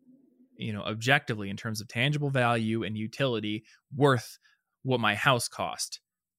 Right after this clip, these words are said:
No one's thinking that, but they are thinking, "Look, people are getting excited about this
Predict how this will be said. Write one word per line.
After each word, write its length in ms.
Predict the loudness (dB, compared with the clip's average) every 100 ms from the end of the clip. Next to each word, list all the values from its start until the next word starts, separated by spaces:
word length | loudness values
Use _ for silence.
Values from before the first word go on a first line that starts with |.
| _ _ 0
No 120 | 2
one's 200 | 4 2
thinking 300 | 0 0 0
that, 280 | 0 0 -4
but 100 | -4
they 100 | 0
are 120 | 2
thinking, 460 | 2 -2 -2 -6 -8 _ _ _ _ _
"Look, 260 | -2 -2 -4 _
people 300 | -6 -2 2
are 100 | 2
getting 200 | 0 -6
excited 360 | -6 -4 -2 -2
about 240 | -2 -2
this 380 | -4 -4 -4 -8